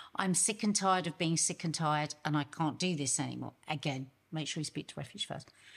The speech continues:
Um, what I would also say, if you were my niece or my daughter, I would say,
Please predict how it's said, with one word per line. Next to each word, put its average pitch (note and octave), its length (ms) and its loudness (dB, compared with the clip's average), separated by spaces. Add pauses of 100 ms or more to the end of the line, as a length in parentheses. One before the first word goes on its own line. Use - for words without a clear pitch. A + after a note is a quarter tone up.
(880)
Um, F#3 440 6 (1200)
what G#3 280 8
I A#3 140 8
would A#3 140 4
also B3+ 420 6
say, G3 640 6
if G3 160 0
you G3 200 4
were F#3 180 4
my F3 320 4
niece F#3 420 2
or G#3 60 0
my F3 220 2
daughter, G3 500 0
I F3+ 140 2
would E3+ 220 -2
say, F#3 680 2